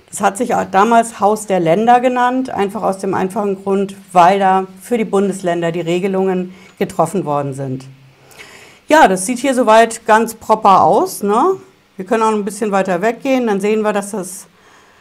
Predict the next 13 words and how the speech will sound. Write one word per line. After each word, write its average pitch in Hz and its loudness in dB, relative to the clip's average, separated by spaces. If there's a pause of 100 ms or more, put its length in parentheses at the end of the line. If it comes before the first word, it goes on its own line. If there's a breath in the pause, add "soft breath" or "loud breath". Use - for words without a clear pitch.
(300 soft breath)
ein 202 -2
recht 196 -4
großer 240 0
Ort 262 2
ist. - -6 (1900 soft breath)
Ne? 220 0 (120)
Hier 226 -6
direkt 220 -4
Naturschutzgebiet, 262 -6 (920 soft breath)
Oppelzoo 277 0
haben 247 4
wir 240 2
nebendran 233 0